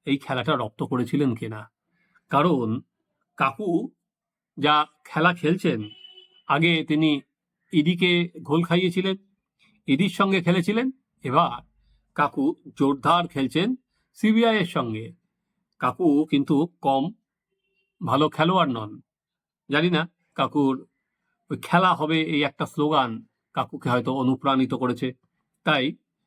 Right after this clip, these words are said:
কাকু খেলাটা খুব ভালো আয়ত্ত করেছেন। চলুন আমি হেয়ালি রাখি। এই কাকুকে আপনারা সবাই চেনেন।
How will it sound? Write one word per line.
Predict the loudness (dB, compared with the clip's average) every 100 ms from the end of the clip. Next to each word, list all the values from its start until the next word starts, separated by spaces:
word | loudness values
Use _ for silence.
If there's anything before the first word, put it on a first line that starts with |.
| _ _
কাকু | -10 -4 -4 -6 _
খেলাটা | -6 -6 -6
খুব | -6 -8
ভালো | -6 -2 0
আয়ত্ত | 0 -2 -10
করেছেন। | -10 -10 -10 -14 -20 _ _ _ _ _ _ _ _
চলুন | 2 2
আমি | 2
হেয়ালি | 2 2 2
রাখি। | 0 -4 -8 -12 _ _ _ _ _ _ _ _ _ _ -2
এই | 2
কাকুকে | 2 0 0
আপনারা | 0 2 0
সবাই | 0 0 0
চেনেন। | 0 -4 -6